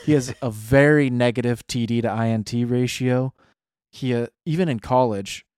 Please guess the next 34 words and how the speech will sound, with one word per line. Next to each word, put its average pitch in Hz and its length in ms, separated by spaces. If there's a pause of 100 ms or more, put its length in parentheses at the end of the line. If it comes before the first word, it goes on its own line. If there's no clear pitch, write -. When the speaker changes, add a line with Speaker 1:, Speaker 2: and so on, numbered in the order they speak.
(140)
Speaker 1:
like, 113 300
the - 80
fact 143 300
that - 100
this 127 160
guy 123 180
made 110 240
it 120 80
into 120 240
the 113 140
N 110 120
F 104 180
L 117 300 (340)
is - 120
kind 113 220
of 107 80
an 107 120
outlier. 123 600 (120)
Speaker 2:
Mm-hmm. 92 260 (320)
Speaker 1:
He's 151 340
got, 180 380 (100)
I 135 80
think 165 180
he's 196 120
got - 180
half 123 400
the 143 80
amount 127 240
of 107 80
touchdowns 123 520
as - 80
he 117 80
does 113 180
interceptions 113 800